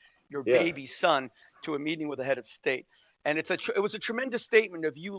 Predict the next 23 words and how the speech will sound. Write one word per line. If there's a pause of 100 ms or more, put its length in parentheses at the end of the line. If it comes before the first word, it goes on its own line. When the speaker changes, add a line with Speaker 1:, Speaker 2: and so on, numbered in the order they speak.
(120)
Speaker 1:
leveraging
the
kind
of
credibility
and
power
that
you've
amassed
in
order
to
promote
the
innocence
of
a
child
and
being
a
father.